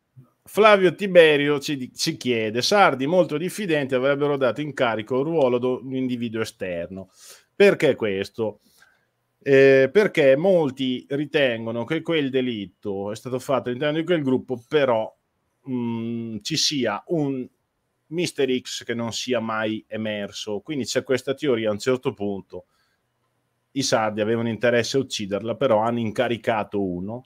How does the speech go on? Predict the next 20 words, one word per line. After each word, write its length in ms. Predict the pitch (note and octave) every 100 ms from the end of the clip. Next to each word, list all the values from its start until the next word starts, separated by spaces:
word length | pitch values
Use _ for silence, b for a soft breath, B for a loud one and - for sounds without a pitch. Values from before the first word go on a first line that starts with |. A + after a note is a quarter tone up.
| _
o 140 | - D#3+
per 220 | D3+ B2+
soldi 480 | - - A#2+ A#2+ A#2
o 80 | A2
per 160 | A2+
uno 180 | A#2 A2+
scambio 400 | G#2+ A#2+ A#2 A2
di 100 | A2+
favori, 500 | A2 E3 G#2+ G#2 G#2
che 160 | G#2 A2
ha 140 | A2
eseguito, 1000 | G#2+ F#2+ A#2+ G#2 A#2 G#2+ - A2 G#2 - _ _ _ _ _ _ _ _ _ _ _ _ -
eh, 380 | F#2+ F#2+ F2+ F2+
il 140 | G#2 G#2+
compito, 460 | F#2 F2 G2+ A#2
quindi 180 | G2 F2+
ha 60 | F2
fatto 340 | - F#2 F#2
questo 240 | F#2 E2+
delitto. 600 | F#2+ F2 C#2 D#2+ _ _